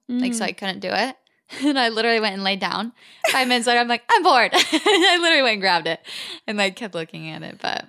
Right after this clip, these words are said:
Speaker 2: I know. It's for sure. Like, I am
Speaker 1: You
Speaker 2: not
Speaker 1: have
Speaker 2: gonna
Speaker 1: to train
Speaker 2: lie.
Speaker 1: yourself to fall asleep otherwise. Like, it's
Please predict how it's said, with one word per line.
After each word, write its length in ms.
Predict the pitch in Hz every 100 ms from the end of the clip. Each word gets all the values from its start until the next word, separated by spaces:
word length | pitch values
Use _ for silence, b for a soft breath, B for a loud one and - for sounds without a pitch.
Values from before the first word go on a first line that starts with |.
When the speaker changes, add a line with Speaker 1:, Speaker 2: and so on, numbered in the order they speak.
| _ b b
Speaker 2:
I 160 | - 311
know. 480 | 294 285 277 262 -
It's 220 | 277 -
for 200 | 440 440
sure. 600 | - - 254 262 311 311
Like, 180 | 294 262 -
I 100 | 311
am 120 | 392
Speaker 1:
You 80 | 247
Speaker 2:
not 160 | 226 220
Speaker 1:
have 80 | 294
Speaker 2:
gonna 140 | 247 214
Speaker 1:
to 60 |
train 60 | 196 233
Speaker 2:
lie. 80 | 196
Speaker 1:
yourself 280 | 196 190 214
to 100 | -
fall 200 | 196 185
asleep 400 | 185 - 180 - _ _ -
otherwise. 460 | 180 185 - - -
Like, 140 | 202
it's 260 | 196 -